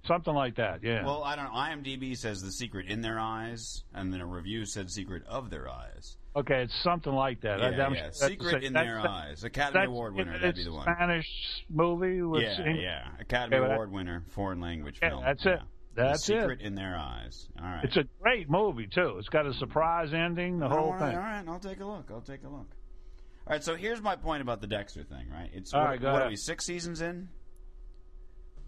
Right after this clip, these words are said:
Speaker 1: Uh, no, there's no way.
Speaker 2: Five?
Speaker 1: Maybe, maybe four at the most.
Speaker 2: Oh, no, we gotta be further along than
Speaker 1: We're
Speaker 2: that.
Speaker 1: more than that?
Speaker 2: Oh,
Speaker 1: Okay,
Speaker 2: we
Speaker 1: go ahead.
Speaker 2: gotta be.
Speaker 1: Maybe s-
Speaker 2: Hold on. Let's, I'm just gonna check because,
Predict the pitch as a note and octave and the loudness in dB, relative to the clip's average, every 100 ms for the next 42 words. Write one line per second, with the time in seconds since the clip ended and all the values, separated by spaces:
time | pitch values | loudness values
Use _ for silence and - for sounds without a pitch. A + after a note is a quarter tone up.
0 | - - C#3 C#3 B2+ F3 B3 A2 E2 - | 0 4 6 6 4 4 4 2 -4 -12
1 | G#2 E3+ D#3+ D#3 D3+ - - - - - | -8 0 2 4 2 -2 -12 -12 -14 0
2 | A#2 D3+ F3+ C#3+ - - - - - B2+ | 4 6 4 2 -4 -10 -10 -10 -8 -2
3 | D#3+ E3 B2+ - D3+ B2 G#2+ G#2 A2+ A2 | 0 0 -2 0 2 2 0 -2 0 0
4 | D#2+ - - - - F2 D#2+ D2+ E2 E2 | -2 -10 -10 -8 -6 -6 -6 -8 -8 -8
5 | D#2+ - B1+ - - D#2+ C2+ C2 D2 - | -8 -8 -8 -8 -8 -6 -8 -8 -6 -6
6 | D3 D#3 F3 G#3+ A3+ G3+ A3+ C4 B3+ - | -4 2 4 4 2 2 2 0 -2 -10
7 | - C3 D3+ B2 B2 C#3+ C3 A2+ - B2 | -4 0 2 2 2 4 2 2 0 -2
8 | A#2+ A2 G2 F2 B1+ E2 - - A#2+ C#3+ | -2 -4 -6 -8 -8 -10 -10 -8 -6 -4
9 | C#3+ C3+ A#2+ A#2 A#2+ G#2 F#2+ G2+ F2+ - | -6 -6 -6 -4 -6 -6 -6 -6 -6 -8